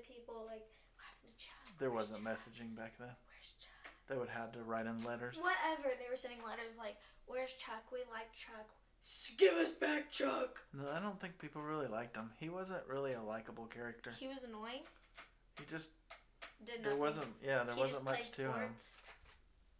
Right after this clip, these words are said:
Speaker 2: There just wasn't much to him.
Speaker 1: He just played sports all day
Speaker 2: He
Speaker 1: long.
Speaker 2: wasn't like Richie or Joni or any of the other ones. And she kind of,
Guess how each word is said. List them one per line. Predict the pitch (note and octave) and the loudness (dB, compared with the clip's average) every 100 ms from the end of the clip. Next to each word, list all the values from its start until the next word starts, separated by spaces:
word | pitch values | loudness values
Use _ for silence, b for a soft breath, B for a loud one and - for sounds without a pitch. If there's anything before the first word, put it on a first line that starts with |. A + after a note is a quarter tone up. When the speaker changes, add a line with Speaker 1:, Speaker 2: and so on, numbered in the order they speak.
| - | -10
Speaker 2:
There | C#3 | -6
just | D#3 D3+ | -4 0
wasn't | C3+ A#2+ G#2+ | 0 0 -2
much | A#2+ G#2 - | -6 -6 -6
to | A#2+ | -6
him. | A2+ G#2 - - - | -6 -6 -12 -20 -14
Speaker 1:
He | B3 | -10
just | B3 - - | -8 -10 -10
played | A3 - | -10 -10
sports | - - - | -12 -10 -8
all | G#3 G#3+ | -8 -4
day | G#3+ | -2
Speaker 2:
He | D3+ | 2
Speaker 1:
long. | |
Speaker 2:
wasn't | D#3+ D#3+ D3+ | 4 4 2
like | D3 B2+ | 2 2
Richie | A#2 A#2+ - B2+ A#2+ A#2 | 0 2 0 0 -2 -2
or | A2+ | -2
Joni | A2 A2+ A2 A2+ A#2 A#2 A#2 | -2 0 0 0 -2 -2 -2
or | G#2 G#2+ - b b b b - | -4 -6 -10 b b b b -6
any | A#2+ A#2 | -2 0
of | A2 | 2
the | |
other | A#2 A2+ | 2 2
ones. | A2+ A2+ | 0 -2
And | - F#3+ F#3+ | 4 8 8
she | - D#3+ | 6 2
kind | - B3 F#4 | 4 4 4
of, | - | 2